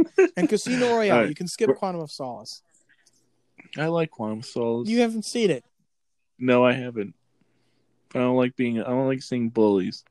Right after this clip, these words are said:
Speaker 2: I can't wait for October eighth. Bullies, <laughs> go on, whatever.
Speaker 1: I can wait.
Speaker 2: I can't wait any longer. I want more. I'm gonna have to watch Skyfall now. Um,
Speaker 1: Petition to start get pushed back or get just released to
Speaker 2: no,
Speaker 1: home
Speaker 2: it's got
Speaker 1: video.
Speaker 2: pushed back
Speaker 1: That's
Speaker 2: three times already.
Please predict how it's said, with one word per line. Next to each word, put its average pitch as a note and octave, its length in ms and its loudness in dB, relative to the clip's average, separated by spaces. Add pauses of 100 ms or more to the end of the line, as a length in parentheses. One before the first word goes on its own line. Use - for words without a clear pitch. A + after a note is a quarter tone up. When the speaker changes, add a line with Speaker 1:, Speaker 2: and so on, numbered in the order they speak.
Speaker 2:
I D3+ 80 -2
can't D3+ 240 -2
wait D3 200 0
for D3 160 -2
October C#3 460 -4
eighth. A#2+ 280 -12 (280)
Bullies, A#2 460 -6
<laughs> - 20 -4
go D#3 220 4
on, A#2+ 240 -4
whatever. A#2 480 -2 (320)
Speaker 1:
I B2 260 4
can G2+ 320 -8
wait. F#2+ 380 -14 (920)
Speaker 2:
I D3 240 6
can't C3+ 420 -4
wait A#2+ 220 -10
any B2+ 100 -12
longer. A#2 360 -10
I C3 140 -8
want B2 240 -6
more. B2 100 -4
I'm C#3 60 4
gonna D3+ 80 8
have C#3+ 100 4
to C#3+ 60 6
watch C3 240 4
Skyfall A#2+ 380 -4
now. A#2 260 -12 (600)
Um, E3 480 2
Speaker 1:
Petition C3 460 0
to A#2+ 100 2
start A#2 400 2
get A2 220 -2
pushed A#2 320 -4
back G#2+ 380 0
or G#2 160 -2
get G#2+ 240 -2
just B2 220 -6
released A2 460 -4
to G#2 140 -2
Speaker 2:
no, E3 300 -2 (320)
Speaker 1:
home B2 100 -6
Speaker 2:
it's A2+ 80 -4
got - 100 4
Speaker 1:
video. G#2+ 260 6
Speaker 2:
pushed G#2 60 0
back G#2 160 0
Speaker 1:
That's A2 200 -12
Speaker 2:
three G3+ 160 -6
times F#3+ 360 -8
already. C3 360 -10